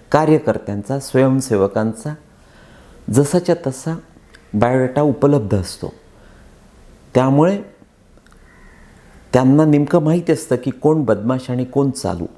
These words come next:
त्यातूनच फडणवीसांनी यावेळी विशेषतः भारतीय जनता पक्षाचे जे मंत्री आहेत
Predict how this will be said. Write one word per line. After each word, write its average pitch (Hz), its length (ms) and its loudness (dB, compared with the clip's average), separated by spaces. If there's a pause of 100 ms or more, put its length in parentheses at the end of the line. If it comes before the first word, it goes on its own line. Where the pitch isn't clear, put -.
(1080)
त्यातूनच 160 680 2 (880)
फडणवीसांनी 123 880 -2 (600)
यावेळी 123 680 0 (1200)
विशेषतः 156 500 2
भारतीय 120 360 -2
जनता 131 300 0
पक्षाचे 135 560 -4
जे 113 120 0
मंत्री 101 400 -2
आहेत 127 140 -2